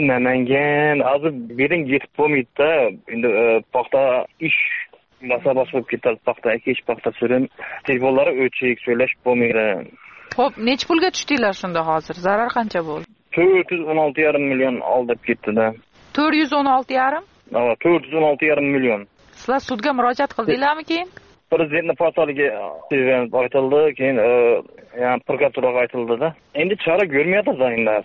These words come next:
Speaker 1: prokuraturadan chora ko'rmayapti.
Speaker 2: Lekin shirkat qonuniy ochilgan go'yoki. Shu
Speaker 1: Ha.
Speaker 2: adresi bor, telefon raqamlari bor, konkret odamlari.
Speaker 1: Ava, hak-, endi hokimiyatga kelgandan keyin biz ishonib qoldik-da unga.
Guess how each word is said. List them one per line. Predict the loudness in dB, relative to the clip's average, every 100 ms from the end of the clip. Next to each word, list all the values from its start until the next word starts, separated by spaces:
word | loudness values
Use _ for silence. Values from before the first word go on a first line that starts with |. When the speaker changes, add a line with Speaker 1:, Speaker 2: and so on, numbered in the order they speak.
| -6 -6
Speaker 1:
prokuraturadan | -2 0 0 0 -2 0 -4 0
chora | 0 2 0
ko'rmayapti. | 0 -2 -2 -2 -2 -2 -8 -14 -8 -2
Speaker 2:
Lekin | -2 -2 -6
shirkat | -8 -6 -2 -4 -6 _ _ -2
qonuniy | 0 0 0 0
ochilgan | 0 -4 -6 -2 0 0 0
go'yoki. | 2 2 0 -2 -2 0 -2 -6 -14
Shu | -6 -2 0
Speaker 1:
Ha. | 2 2 -2 -6 -12 -16 -14 -4 -2
Speaker 2:
adresi | 0 -2 -2 0
bor, | 2 2 0
telefon | -4 -2 0 0
raqamlari | -2 -2 0 -2 0
bor, | -2 -2 -4
konkret | 0 0 0 0
odamlari. | 0 0 0 0 0 -2 -6 -20 -20 -8
Speaker 1:
Ava, | 0 2 2
hak-, | -2 -4 -4
endi | -2 -2
hokimiyatga | -2 -2 -2 -2 -2
kelgandan | -2 -2 -2 -2
keyin | -4
biz | -4 -4
ishonib | -2 -2 0
qoldik-da | -2 -2 -2
unga. | 0 0